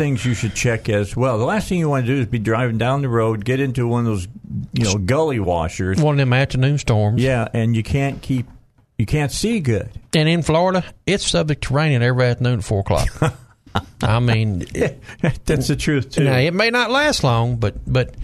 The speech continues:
Speaker 2: it's subject to raining every <laughs> afternoon
Speaker 1: Yeah.
Speaker 2: at four o'clock. I
Speaker 1: It
Speaker 2: mean,
Speaker 1: will do what it
Speaker 2: yeah.
Speaker 1: does, and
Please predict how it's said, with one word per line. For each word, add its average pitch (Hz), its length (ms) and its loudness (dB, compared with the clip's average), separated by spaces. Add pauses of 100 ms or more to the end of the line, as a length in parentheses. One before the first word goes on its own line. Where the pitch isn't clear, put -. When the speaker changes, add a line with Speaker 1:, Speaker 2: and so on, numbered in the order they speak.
(420)
Speaker 2:
it's 175 200 0
subject 190 400 -2
to 175 80 0
raining 175 340 0
every 131 240 4
<laughs> - 0 -
afternoon - 520 2
Speaker 1:
Yeah. 113 80 0
Speaker 2:
at - 40 2
four 135 100 2
o'clock. 113 520 -2
I - 60 -2
Speaker 1:
It 104 60 0
Speaker 2:
mean, 101 180 2
Speaker 1:
will 107 120 2
do 123 480 0
what 107 180 0
it 95 80 2
Speaker 2:
yeah. - 80 2
Speaker 1:
does, 92 460 0
and - 140 -4